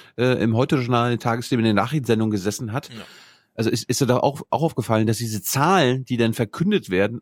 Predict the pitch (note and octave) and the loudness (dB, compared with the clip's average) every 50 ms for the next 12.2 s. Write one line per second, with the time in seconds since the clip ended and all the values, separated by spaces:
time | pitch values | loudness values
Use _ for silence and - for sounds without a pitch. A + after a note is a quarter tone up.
0 | _ _ - C#3+ E3 G3 G#3 A3 G#3+ G#3 G#3 G3+ _ - - - - F3 F#3+ G#3 | _ _ 2 2 4 4 2 2 2 0 0 -2 _ -4 -2 0 0 0 0 -2
1 | - - A2+ G#2+ C3+ - - - - - - _ _ _ _ _ - A#2 B2+ D3 | -4 -4 -2 -4 -2 -4 -6 -10 -10 -12 -16 _ _ _ _ _ -2 0 2 2
2 | C3+ - A#2 C3 D3+ D3+ C#3 C3+ C#3 C#3 C#3 - _ _ _ _ - - - C#3 | 2 2 2 2 2 2 2 0 0 -2 -4 -8 _ _ _ _ -10 -4 -4 -2
3 | C#3 C#3+ C3+ - - E3 F3 F#3 - B2+ G2+ G2 F#2 F#2+ F#2 F2 - G#2+ F2+ E2+ | 0 0 -2 0 0 0 0 0 0 0 0 2 2 2 0 0 0 -2 -2 -2
4 | F2 G#2 D3 - _ _ _ _ _ _ _ - G#2+ A2+ A#2+ A#2+ F2 - - - | -2 -4 -6 -10 _ _ _ _ _ _ _ -6 -2 0 2 2 0 0 -2 0
5 | A3 B3 G#3+ - - _ _ _ - - - - - - _ _ _ - - - | 2 2 2 0 -4 _ _ _ -8 -6 -6 -6 -6 -10 _ _ _ -10 -4 -2
6 | - G#3+ G3 A3+ G#3+ - A3 G3 F#3 G3+ G3 G3+ G3+ G3 G3+ G#3 G3+ D#3+ B2 G#2+ | -2 0 0 0 -2 -2 -2 0 2 2 2 4 4 4 4 2 2 0 -2 -6
7 | A2+ - - A#2+ C3 B2 A#2+ C#3+ C3 - - - B2+ B2 F#2 G#2 B2 C3 B2+ B2 | -6 -6 -4 -2 -2 0 0 0 0 0 -2 -2 0 2 2 2 4 4 2 2
8 | A#2 _ _ _ _ _ _ _ _ _ _ - A2 G#2+ G#2 G2+ - - G#2+ G#2 | 0 _ _ _ _ _ _ _ _ _ _ -2 0 0 2 0 0 0 0 0
9 | F#2+ F#2 - _ _ _ _ _ _ _ _ _ _ _ _ _ _ _ - A2 | 0 -2 -4 _ _ _ _ _ _ _ _ _ _ _ _ _ _ _ -4 0
10 | G#2 B2 B2+ C3+ B2+ - - D#3 F#3 G3 - F#3 A#3 A3 G3+ E3+ - F#2+ F#2+ F#2 | 0 0 2 0 -2 0 0 0 0 0 0 0 2 2 2 2 0 -2 -2 -4
11 | F#2+ G#2+ - _ _ _ _ _ _ _ - D3+ E3+ F3 F#3 F3 D#3 - D#3+ D#3 | -8 -12 -20 _ _ _ _ _ _ _ -4 -2 0 0 0 0 0 2 2 2
12 | D3 D3 D#3 D#3+ | 2 0 -2 -4